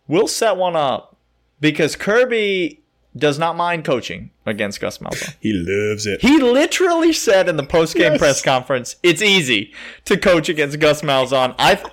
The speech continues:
Speaker 1: Chad Morris was a bit of a challenge. <laughs> He literally said it.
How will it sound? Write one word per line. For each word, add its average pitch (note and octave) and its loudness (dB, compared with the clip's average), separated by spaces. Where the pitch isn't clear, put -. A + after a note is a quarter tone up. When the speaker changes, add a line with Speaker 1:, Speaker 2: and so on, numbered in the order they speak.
Speaker 1:
Chad A3 4
Morris G3+ 2
was D3 2
a C#3 -2
bit D#3 4
of C#3 2
a C3+ 0
challenge. - -2
<laughs> - -16
He C#4 6
literally E4 4
said F4+ 2
it. G3 -4